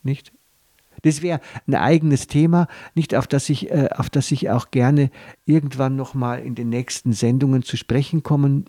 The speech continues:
mm, möchte. Ich, äh, würde ja diesem Zwang zum äußeren Wachstum, ja, zum Wirtschaftswachstum, zum neoliberalen, unter dem wir ja, unter dessen Diktat wir ja ständig stehen, dem würde ich ja gerne entgegenhalten, äh, das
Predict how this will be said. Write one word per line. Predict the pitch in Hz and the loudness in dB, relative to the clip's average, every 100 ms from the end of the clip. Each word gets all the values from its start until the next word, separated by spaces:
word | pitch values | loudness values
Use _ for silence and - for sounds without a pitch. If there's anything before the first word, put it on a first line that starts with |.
| - | 0
mm, | 131 131 123 - - - | 2 0 -2 -12 -20 -6
möchte. | 131 127 143 - 139 - - _ | 2 2 2 0 -2 -4 -20 _
Ich, | - 127 - - | -6 -6 -10 -12
äh, | - 131 123 | 0 0 0
würde | 120 123 156 151 | 0 0 2 2
ja | 139 131 | 2 0
diesem | 120 139 120 120 110 | 0 -2 2 0 0
Zwang | - 117 160 170 98 - _ _ _ _ | -4 2 4 4 2 -6 _ _ _ _
zum | - 117 | -2 0
äußeren | - 151 - 131 117 | 2 0 2 2 2
Wachstum, | 104 98 - - 101 | 2 -4 -6 -4 -2
ja, | 104 120 | 0 0
zum | - 127 110 | 0 0 0
Wirtschaftswachstum, | 143 - 117 - - 107 - - 107 98 | -2 -2 -4 -4 -6 -6 -8 -6 -4 -2
zum | - | -4
neoliberalen, | 113 117 113 110 113 107 104 110 | -2 0 0 0 0 0 2 0
unter | 110 120 | 0 -2
dem | 107 117 117 | 0 0 2
wir | 113 | 2
ja, | 110 110 - - | 0 -2 -10 -8
unter | - 127 | -2 0
dessen | 120 127 - | 0 0 -2
Diktat | 123 117 - 113 120 | -4 -6 -2 -2 0
wir | 123 | 0
ja | 110 104 | 0 -2
ständig | - 104 104 - | -2 -2 -2 -4
stehen, | - 107 104 - - - | 0 0 -2 -10 -18 -4
dem | 127 127 | 0 2
würde | 143 156 | 2 0
ich | - | -2
ja | 151 | -2
gerne | 131 127 147 - | 0 2 2 0
entgegenhalten, | 127 - 127 139 151 135 135 131 - 127 - - - | -2 -2 -2 2 2 2 2 0 -2 -8 -10 -18 -2
äh, | 135 127 - 156 | 0 2 -2 -6
das | - 147 | -2 -2